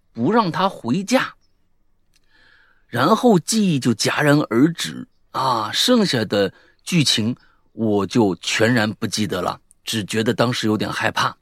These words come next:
甚至小时候特别害怕吃海鲜啊。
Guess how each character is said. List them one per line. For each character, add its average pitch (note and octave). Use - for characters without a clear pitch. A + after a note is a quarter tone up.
甚 C3
至 A#2+
小 G2
时 F#2+
候 C3
特 A2+
别 G#2
害 B2
怕 A#2
吃 -
海 G2
鲜 F#2+
啊。 F3+